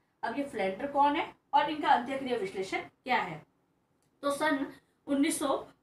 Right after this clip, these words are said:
पचपन से उन्नीस सौ साठ, द-, ये पाँच वर्षों के मध्य फ्लेंडर, अ, डॉक्टर, अ, एन ए फ्लेंडर ने और इनके साथियों ने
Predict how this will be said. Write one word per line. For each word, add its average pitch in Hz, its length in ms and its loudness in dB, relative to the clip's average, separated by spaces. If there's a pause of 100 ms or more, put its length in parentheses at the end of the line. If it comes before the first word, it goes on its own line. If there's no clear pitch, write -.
पचपन 320 380 0
से 359 100 0
उन्नीस 294 260 2
सौ 349 80 -4
साठ, 240 380 0 (520)
द-, 202 400 -2
ये 294 60 0
पाँच 359 340 2
वर्षों 285 340 0
के 302 100 -2
मध्य 233 420 -2 (280)
फ्लेंडर, 262 640 2 (200)
अ, - 20 -6 (280)
डॉक्टर, 226 280 -2
अ, 208 580 -6
एन 285 220 0
ए 294 80 0
फ्लेंडर 247 420 2
ने 311 160 2
और 277 300 0
इनके 285 220 0
साथियों 247 520 -2
ने 262 220 -2